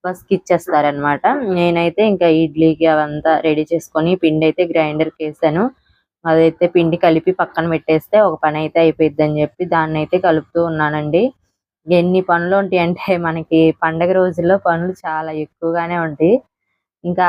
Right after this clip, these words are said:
అందులో నాకైతే ఏదైనా పండగ ఆదివారం వచ్చిందంటే ఇంకా విపరీతమైన వర్క్ ఉంటుందండి. మామూలుగానే ఆదివారం ఫుల్ వర్క్ ఉంటుందన్నమాట.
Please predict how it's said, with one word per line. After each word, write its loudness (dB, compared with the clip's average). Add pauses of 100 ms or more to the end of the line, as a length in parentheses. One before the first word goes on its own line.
(100)
అందులో -2
నాకైతే 0 (1000)
ఏదైనా 2
పండగ -2 (140)
ఆదివారం 2
వచ్చిందంటే 0
ఇంకా 2
విపరీతమైన 0
వర్క్ -2 (100)
ఉంటుందండి. 0 (500)
మామూలుగానే -2
ఆదివారం 0
ఫుల్ 4
వర్క్ 2
ఉంటుందన్నమాట. -4